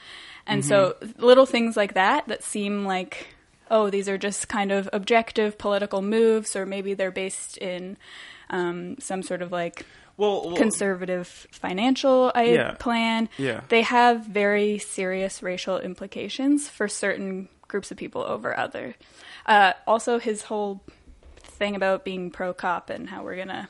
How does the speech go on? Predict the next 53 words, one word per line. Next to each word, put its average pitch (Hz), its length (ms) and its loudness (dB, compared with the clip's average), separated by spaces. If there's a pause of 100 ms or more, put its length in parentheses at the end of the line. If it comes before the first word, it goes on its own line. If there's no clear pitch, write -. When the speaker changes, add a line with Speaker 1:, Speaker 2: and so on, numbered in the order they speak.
(200)
Speaker 1:
make 190 180 -8
sure 180 240 -2
that 165 160 -4
we're, 175 160 -8
like, - 220 -10
a 185 160 -10 (300)
police 208 500 -8 (160)
place 185 300 -6
again - 360 -8
that - 160 -12
loves 214 360 -2
its 202 160 -6
police 247 340 -4
and 196 100 -12
protects 226 300 -6
them. 202 180 -10 (300)
That's - 100 8
Speaker 2:
Yeah. 127 280 6
Speaker 1:
blatant, 214 800 0 (580)
blatantly 196 720 -2 (100)
going 190 260 -4
against - 360 -8
the 190 60 -6
Black - 260 -4
Lives 175 220 -2
Matter 190 400 -4
Speaker 2:
Yeah, 196 180 6
but, 185 220 6
Speaker 1:
movement. - 300 -14
Speaker 2:
but, 180 320 4
<sighs> - 20 -16
do 113 60 -6 (280)
you 165 80 0
ever 208 100 0
listen 214 220 -4
to 147 60 0
Larry 139 240 4
Elder? 127 320 -2 (460)
Speaker 1:
No. 190 340 -8
Speaker 2:
That - 80 -10
is. 131 240 -14 (100)
He's 135 200 -8
a 135 100 -2
black, 131 460 -2
um, 107 440 -2
he's 123 120 -12
an 117 80 -8
author 117 400 -4
and 110 120 -10
speaker, 107 440 -8
and 101 320 -12
he, 110 460 -12
he, 110 500 -16